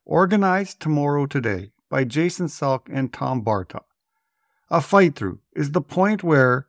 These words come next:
"I can do this" turns into "this is harder than I thought,"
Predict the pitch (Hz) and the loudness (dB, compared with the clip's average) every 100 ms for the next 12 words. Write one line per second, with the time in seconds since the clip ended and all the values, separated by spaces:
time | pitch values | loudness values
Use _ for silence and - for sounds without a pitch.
0 | _ - 147 202 202 233 180 226 208 110 | _ -4 0 0 2 0 0 0 0 0
1 | 92 - - _ _ - 170 170 170 156 | -2 -8 -20 _ _ 0 2 4 2 2
2 | 160 156 139 _ _ _ 190 214 180 131 | 2 2 -2 _ _ _ 0 0 0 -2
3 | - 147 175 190 160 160 151 143 143 98 | 0 2 2 2 0 0 0 -2 -2 -4
4 | 98 | -6